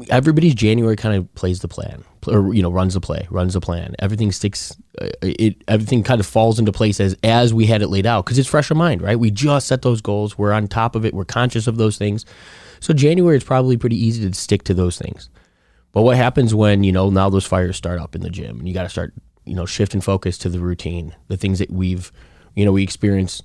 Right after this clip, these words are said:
throughout the year that have a tendency to detract us and deter us from our, uh, you know, from the goals and things like that. Uh, pulling a, pulling a, a card from, uh, my coach, Ben Newman, who's speaking at the Growth Summit,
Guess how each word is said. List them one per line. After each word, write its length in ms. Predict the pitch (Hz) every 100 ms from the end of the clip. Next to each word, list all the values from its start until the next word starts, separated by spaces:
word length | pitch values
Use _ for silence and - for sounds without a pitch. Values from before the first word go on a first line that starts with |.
| -
throughout 380 | - 104 104 107
the 100 | 98
year 580 | 98 117 139 101 87 90 - - _ -
that 260 | 117 131
have 220 | 117 127 170
a 60 |
tendency 360 | 151 135 147 165
to 80 | 165
detract 580 | 147 143 - 98 104 -
us 260 | 120 123
and 320 | 113 92 87 92
deter 380 | 92 101 101
us 100 | 104
from 280 | - 104 95
our, 280 | 95 95 92
uh, 280 | 90 80 - _ _ -
you 120 | 98
know, 120 | 98
from 160 | 101 110
the 40 |
goals 380 | 95 95 92 101
and 100 | 92
things 160 | 101 95
like 160 | 90
that. 320 | - 131 - - - - - -
Uh, 160 | - 95
pulling 340 | 90 127 123
a, 100 | 110 -
pulling 240 | - 123 107
a, 180 | 95 87
a 60 | 101
card 300 | 113 110 107
from, 440 | 107 98 90 92 -
uh, 140 | 82 87
my 180 | 104
coach, 340 | 113 104 117 113
Ben 180 | 101 98
Newman, 320 | 95 101 120
who's 160 | 101
speaking 280 | - 98 92
at 140 | 90 - -
the 80 |
Growth 240 | 95 95 92
Summit, 380 | 92 92 117